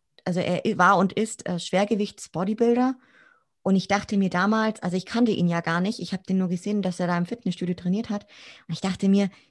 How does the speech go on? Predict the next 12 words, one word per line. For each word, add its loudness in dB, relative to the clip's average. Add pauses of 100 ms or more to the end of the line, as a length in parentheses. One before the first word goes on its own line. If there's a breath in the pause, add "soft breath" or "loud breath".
wie -2
kann -2
es -4
sein, 0
dass -6
der -2
jetzt -6
auf -4
mich, 0
kleines 0
Würmchen, 0
kommt -2